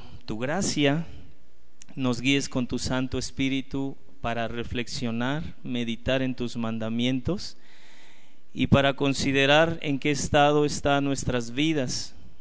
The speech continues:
delante de tus ojos respecto a estos versos que acabamos de leer. Señor, te lo rogamos porque eres tú quien nos envía a hablar las palabras que tú has hablado.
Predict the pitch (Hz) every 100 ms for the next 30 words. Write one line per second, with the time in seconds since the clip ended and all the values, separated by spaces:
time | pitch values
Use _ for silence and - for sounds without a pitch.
0 | - - - - 113 113 123 131 131 123
1 | 117 117 113 143 143 - 135 127 - -
2 | 113 - 120 117 123 - 123 117 123 131
3 | 139 139 - 123 110 120 123 123 120 117
4 | 113 120 139 165 - - - - - -
5 | - - - - - - 127 131 170 180
6 | 185 - - - - - - 131 135 135
7 | 156 170 180 - - 143 135 143 139 151
8 | 160 - 160 - 151 135 127 - 127 127
9 | 143 165 175 - 127 120 127 135 143 139
10 | - 127 120 127 127 127 - 120 - 131
11 | 127 - 120 120 - 120 117 120 120 107